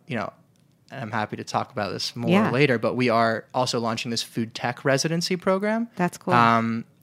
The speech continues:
Speaker 1: which, you know, the thesis behind that is if we really want to improve the food system, we need to look at the entire supply chain.
Speaker 2: Yes.
Speaker 1: Um, and where can we, as a major food,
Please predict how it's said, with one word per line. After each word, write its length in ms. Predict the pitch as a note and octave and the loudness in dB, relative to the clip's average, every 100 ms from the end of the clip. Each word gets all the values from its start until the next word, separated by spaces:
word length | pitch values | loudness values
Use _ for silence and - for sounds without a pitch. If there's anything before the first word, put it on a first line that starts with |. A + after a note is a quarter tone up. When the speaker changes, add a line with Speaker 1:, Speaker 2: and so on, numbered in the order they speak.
| _ - | _ 0
Speaker 1:
which, 340 | D#3+ D#3 - - | 0 2 -4 -2
you 60 | |
know, 180 | C3+ G#2+ - _ _ _ - | -4 -4 -10 _ _ _ -8
the 140 | C#3 | -6
thesis 400 | C3 C#3 C3+ B2 | -4 -4 -2 -4
behind 400 | - A2+ A2 A2 B2 | -4 -2 -2 0 6
that 300 | C#3+ C3+ A#2+ | 6 6 2
is 520 | A2+ A2 A2 - - _ _ _ _ _ - | -2 -2 -4 -6 -6 _ _ _ _ _ -4
if 140 | C#3+ C#3 | 0 2
we 100 | C3 | 6
really 180 | C#3 | 6
want 200 | B2 A#2+ | 6 4
to 60 | G#2 | 2
improve 320 | A2+ - A2 | -4 -6 -6
the 80 | - | -6
food 240 | - D#3+ D#3 | 2 4 4
system, 520 | A2 - G#2+ D#2+ - | -2 -2 -4 -4 -6
we 120 | B2+ | -6
need 140 | A#2 A2 | -4 -4
to 300 | A2 C#2 - - | -4 -4 -8 -10
look 180 | A#2+ A2+ | -10 -8
at 80 | A2 | -8
the 100 | A2+ | -8
entire 380 | A2 G#2 G2 - | -4 -4 -2 -4
supply 420 | A2 - A2+ A2+ | -8 -4 -2 -2
chain. 280 | - A#2 - | -4 -8 -2
Speaker 2:
Yes. 340 | D#3+ - C#3+ | -2 -2 -4
Speaker 1:
Um, 400 | A2+ G#2 - - - - | -4 -6 -6 -12 -16 -10
and 160 | A#2 A2 | -8 2
where 480 | A#2+ A#2+ A2+ A2 - - - - - | 4 6 4 0 -8 -20 -20 -20 -10
can 200 | - B2 | -4 0
we, 340 | B2+ D3+ C3+ - | 2 4 4 2
as 280 | A#2 A#2+ A#2 | 2 2 0
a 60 | |
major 320 | A#2 A#2 A#2 A2+ | 0 0 0 -6
food, 480 | - F#3+ G3 F3 | -2 0 0 -2